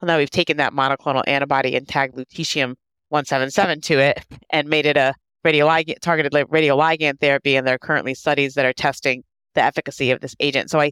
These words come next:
think there's also studies, a study that we have currently ongoing, also through the Alliance, looking at radium two two three for patients with bone metastases. That's an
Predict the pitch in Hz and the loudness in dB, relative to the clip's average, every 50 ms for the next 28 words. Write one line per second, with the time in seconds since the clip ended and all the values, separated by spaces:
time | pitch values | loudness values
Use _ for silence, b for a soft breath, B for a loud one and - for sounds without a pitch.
0 | - - 226 220 208 - - 165 156 175 165 165 - 180 165 147 - 170 156 151 | 0 -2 -2 -2 0 0 0 2 2 2 2 2 2 0 0 0 0 0 2 2
1 | 151 147 143 - - - - - - - 147 147 143 139 123 - 180 202 202 180 | 0 -2 -4 -8 -10 -8 -8 -4 -2 0 2 2 2 2 2 2 2 2 4 2
2 | 170 156 _ - 175 165 143 156 160 160 156 151 - - _ - 151 156 156 151 | 2 0 _ -2 -2 0 0 0 0 0 0 -2 -6 -10 _ -4 -2 -2 0 2
3 | 165 156 151 147 147 139 139 147 - 165 147 - 156 143 147 117 139 143 143 151 | 2 2 2 2 2 2 0 0 0 -2 -2 -2 0 2 2 2 2 2 2 2
4 | 156 151 147 147 139 - - 147 139 135 139 139 135 - - _ - 147 143 147 | 2 2 0 -2 -4 -6 -6 -4 -4 -2 0 0 0 -2 -2 _ 0 0 2 2
5 | 151 156 143 - - 156 143 - 156 139 - - 165 175 180 180 175 165 160 - | 2 0 -2 -4 -8 -10 -8 -6 -6 -6 -4 -2 0 2 2 2 2 0 -4 -6
6 | b b b b b _ _ _ - 160 143 - 147 139 - 151 135 - 131 127 | b b b b b _ _ _ -8 -6 -2 -2 -2 -2 -4 -6 -10 -10 -8 -4
7 | - 156 156 156 156 - - 151 143 - - - 139 131 131 - 120 - - | -2 -2 0 -2 -2 -2 -2 -2 -2 -2 -4 -6 -6 -4 -2 -2 -2 -2 -2